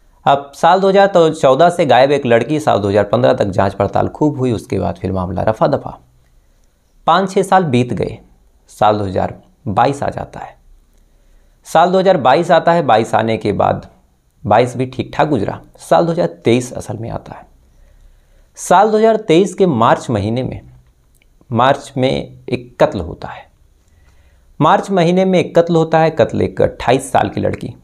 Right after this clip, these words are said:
पौला का था। अब जैसे एक कत्ल हुआ तो कत्ल होने के बाद पुलिस को फ़ोन गया, पुलिस मौके पे पहुंचती है।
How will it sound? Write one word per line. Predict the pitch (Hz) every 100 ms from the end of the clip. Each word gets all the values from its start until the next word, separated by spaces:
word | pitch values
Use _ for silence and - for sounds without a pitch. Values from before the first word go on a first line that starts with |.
| _
पौला | 131 131 143
का | 143
था। | - - - _ _ _ _ _ _
अब | 123
जैसे | 123 147 147 139
एक | - -
कत्ल | - 147
हुआ | 127
तो | 123 101
कत्ल | 110 104 107
होने | 95 98 98
के | 95 90
बाद | 90 92 90 - _ _ _ _ _
पुलिस | 135 135 135
को | 127
फ़ोन | - 170 165
गया, | 107 - _ _ _ _ _ _ _ _ -
पुलिस | 131 131
मौके | 123 104 98
पे | 95
पहुंचती | 101 107 - 151
है। | 131